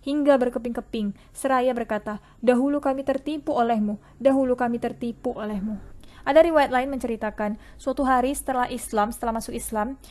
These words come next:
Hindun pernah mengirimkan hadiah kambing muda panggang kepada Rasulullah, dihantarkan oleh budaknya. Saat beramat tamah, budak itu berkata, "Ini hadiah untukmu dari nyonyaku, dan dia meminta maaf kepadamu."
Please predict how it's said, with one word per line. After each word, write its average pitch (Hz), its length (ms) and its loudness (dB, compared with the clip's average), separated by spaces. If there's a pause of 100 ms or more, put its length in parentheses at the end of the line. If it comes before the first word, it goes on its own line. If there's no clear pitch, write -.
(120)
Hindun 294 320 2
pernah 277 240 0
mengirimkan 247 480 -2
hadiah 226 400 -2
kambing 214 320 -2
muda 208 320 -2
panggang 214 480 -4
kepada 208 240 -2
Rasulullah, 202 560 -8 (320)
dihantarkan 240 480 0
oleh 214 160 -4
budaknya. 202 560 -4 (240)
Saat 285 320 2
beramat 247 320 0
tamah, 214 480 -4
budak 220 320 -4
itu 277 80 -8
berkata, 226 560 -4 (240)
"Ini 277 240 -2
hadiah 254 320 0
untukmu 247 400 -6
dari 226 160 0
nyonyaku, 220 640 -4 (240)
dan 254 240 0
dia 254 80 2
meminta 240 400 -2
maaf 226 320 -6
kepadamu." 202 560 -4